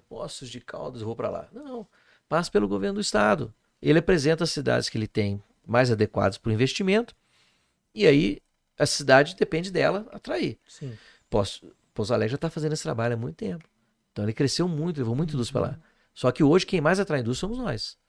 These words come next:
Speaker 1: A gente tem atraído muito mais indústria hoje.
Speaker 2: Por quais fatores, que, além de
Speaker 1: Porque
Speaker 2: energia,
Speaker 1: agora
Speaker 2: como
Speaker 1: nós
Speaker 2: você
Speaker 1: começamos
Speaker 2: fala?
Speaker 1: a, a, a competir. Até então a gente não tava nos baralhos, como eu falei.
Speaker 2: Uhum.
Speaker 1: Hoje a gente tá. Hoje, se você perguntar pro Invest Minas, que é o antigo, é,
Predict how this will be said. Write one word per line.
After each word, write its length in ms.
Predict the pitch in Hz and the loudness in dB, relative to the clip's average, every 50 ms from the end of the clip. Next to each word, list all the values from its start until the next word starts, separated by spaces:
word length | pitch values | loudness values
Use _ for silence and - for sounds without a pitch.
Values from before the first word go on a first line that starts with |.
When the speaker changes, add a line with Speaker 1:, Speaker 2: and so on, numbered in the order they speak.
| _ _ _ _ _ _ _ | _ _ _ _ _ _ _
Speaker 1:
A 80 | - 110 | -10 -6
gente 160 | 101 110 107 | -4 -4 -4
tem 100 | - 131 | -2 -2
atraído 340 | 135 135 131 131 135 127 123 | -2 0 0 0 2 2 2
muito 300 | 113 110 135 180 196 - | 0 0 -2 -2 -2 -2
mais 160 | 190 185 185 | -2 -2 0
indústria 340 | 180 165 156 165 147 - 202 | -2 -2 -2 -2 0 0 2
hoje. 400 | 202 175 135 120 104 90 98 101 | 4 4 4 4 2 0 -4 -8
Speaker 2:
Por 140 | - 151 147 | -10 -12 -8
quais 220 | - 175 151 - | -6 -6 -6 -4
fatores, 500 | - 127 117 - 131 120 110 104 - - | -4 -6 -6 -6 -6 -8 -8 -8 -12 -16
que, 180 | - - - - | -18 -16 -14 -10
além 300 | - 110 107 110 110 101 | -8 -6 -6 -4 -6 -6
de 120 | 104 110 107 | -4 -4 -2
Speaker 1:
Porque 140 | 104 104 | 0 0
Speaker 2:
energia, 260 | - 104 95 - 131 131 | 0 2 4 6 6 6
Speaker 1:
agora 220 | 113 117 120 123 | 8 6 6 6
Speaker 2:
como 20 | 127 | 6
Speaker 1:
nós 80 | 143 | 2
Speaker 2:
você 60 | - - | 2 0
Speaker 1:
começamos 360 | 156 147 - 160 151 151 165 | -2 -2 0 -2 -2 -2 -2
Speaker 2:
fala? 220 | 175 175 170 170 - - | -2 -4 -6 -8 -8 -10
Speaker 1:
a, 40 | - | -12
a, 20 | |
a 20 | |
competir. 480 | - - 160 151 196 202 - - 139 123 _ _ _ _ _ _ _ _ _ _ _ - _ | -12 -12 -8 -6 -6 -6 -4 -6 -8 -8 _ _ _ _ _ _ _ _ _ _ _ -16 _
Até 220 | - 101 - - 127 | -10 -4 0 0 0
então 300 | 123 - - 113 120 135 | 0 2 0 0 0 0
a 20 | |
gente 140 | 139 156 165 | -2 -4 -4
não 100 | 175 180 | -4 -6
tava 280 | 175 - 175 160 156 160 | -6 -4 -4 -4 -2 -2
nos 100 | 180 175 | -4 -2
baralhos, 400 | 180 202 233 226 208 165 143 - | 0 0 2 4 4 2 2 2
como 140 | 143 143 139 | -2 -2 -2
eu 20 | |
falei. 400 | - - 151 127 110 107 110 - | 0 0 0 0 0 -2 -4 -6
Speaker 2:
Uhum. 120 | - 123 104 | -8 -2 2
Speaker 1:
Hoje 240 | 110 120 120 117 143 | 2 2 2 2 0
a 20 | |
gente 140 | 156 - - | -2 -2 -2
tá. 240 | - 131 107 104 - _ _ _ - - - - _ _ - | 0 0 0 -2 -6 _ _ _ -20 -20 -20 -20 _ _ 2
Hoje, 420 | 123 135 180 208 165 147 127 - | 6 8 8 8 8 6 0 -2
se 140 | - - 120 | -2 -4 -2
você 140 | - - 156 | 0 0 2
perguntar 480 | - 170 170 160 147 131 - 113 107 | 4 4 4 4 4 4 4 4 4
pro 160 | 104 - 113 | 4 2 0
Invest 360 | 107 98 104 117 123 - - 107 | 2 6 6 6 6 4 0 -4
Minas, 340 | 107 113 135 131 113 110 - | -2 -2 -2 -2 -2 -4 -4
que 140 | - - 110 | -4 -2 0
é 60 | 104 | 2
o 100 | 98 98 | 2 2
antigo, 520 | 98 98 98 - 113 110 101 - 92 - - 110 _ _ _ _ - - | 0 -2 -4 -4 -4 -4 -2 -2 -4 -4 -6 -10 _ _ _ _ -14 -10
é, 400 | - 95 92 87 76 76 69 | -8 -6 -6 -6 -6 -8 -8